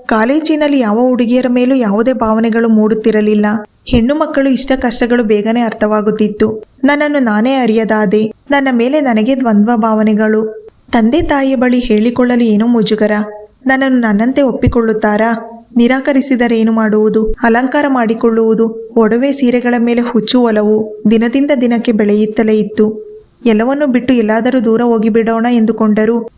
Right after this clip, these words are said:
ತಂದೆ ತಾಯಿಯನ್ನು ಒಂಟಿ ಮಾಡಿ ಹೋಗಲಾರದಾದೆ. ನನ್ನೆಲ್ಲ ಭಾವನೆಗಳನ್ನು ನನ್ನಲ್ಲೇ ಹುದುಗಿಸಿ ಸಮಾಧಿ ಕಟ್ಟಿದೆ.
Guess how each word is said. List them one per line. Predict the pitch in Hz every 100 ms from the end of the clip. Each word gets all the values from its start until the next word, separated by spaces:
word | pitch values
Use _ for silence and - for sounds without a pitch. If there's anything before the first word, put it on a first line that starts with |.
| -
ತಂದೆ | 233 220 285
ತಾಯಿಯನ್ನು | 302 277 262 262 226
ಒಂಟಿ | 208 254 254
ಮಾಡಿ | 240
ಹೋಗಲಾರದಾದೆ. | 240 214 214 220 214 214 214 214 196 214 214 -
ನನ್ನೆಲ್ಲ | 294 277 220 208 302
ಭಾವನೆಗಳನ್ನು | 294 254 254 254 254 247
ನನ್ನಲ್ಲೇ | 247 214 208 247
ಹುದುಗಿಸಿ | 269 254 214 214 226 - 254 - - -
ಸಮಾಧಿ | - 233 208 240 247
ಕಟ್ಟಿದೆ. | 240 214 220 214